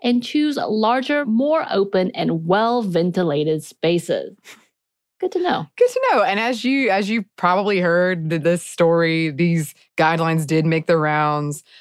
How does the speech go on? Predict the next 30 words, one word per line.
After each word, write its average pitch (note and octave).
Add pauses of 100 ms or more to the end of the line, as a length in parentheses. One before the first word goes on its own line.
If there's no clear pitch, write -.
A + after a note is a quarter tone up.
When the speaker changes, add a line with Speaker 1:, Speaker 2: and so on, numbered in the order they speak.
(140)
Speaker 2:
of D3+
people D#3
like, C#3+
"Are D3+
you D#3
talking D#3
about C#3
glory A#3+
holes, G#3+
<laughs> B3+ (400)
essentially? E3+
And C#3 (420)
what's F3+
a F3+
well-ventilated E3
space E3
I D3+
can D3+
have, D3+
like, C#3+
a -
sex F#3+
party F#3
in?" E3+ (480)
After F#3
the F3+
so-called E3
war E3+
on D#3 (140)
rimming, D#3+